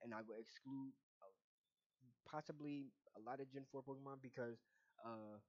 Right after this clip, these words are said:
you know, we're getting a Gen four remake soon. So, Lu-, uh, Love Disc, no, but I love it shiny.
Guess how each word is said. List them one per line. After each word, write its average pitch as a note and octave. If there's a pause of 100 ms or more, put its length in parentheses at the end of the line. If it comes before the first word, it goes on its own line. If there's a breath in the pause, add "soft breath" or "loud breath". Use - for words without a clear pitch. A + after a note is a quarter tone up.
(140)
you C#3+
know, A#2+
we're D#3
getting G#3
a C3
Gen A#2+
four A2
remake G#2
soon. A2+ (260)
So, G#2+ (840 soft breath)
Lu-, D3 (100)
uh, A#2
Love D3+
Disc, G#2+ (480)
no, B2
but G#2+
I G#2
love A#2
it A#2
shiny. A#2